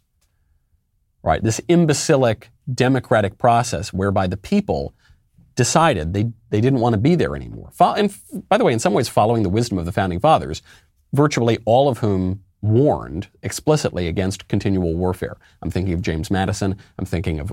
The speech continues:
Washington's warnings about entangling alliances, and Jefferson then invokes them too.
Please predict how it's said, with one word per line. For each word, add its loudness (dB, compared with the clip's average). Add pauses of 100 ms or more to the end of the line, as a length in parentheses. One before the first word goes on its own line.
Washington's -2
warnings -2
about -4
entangling -4
alliances, -4
and -2
Jefferson -4
then -6
invokes -8
them -8
too. -6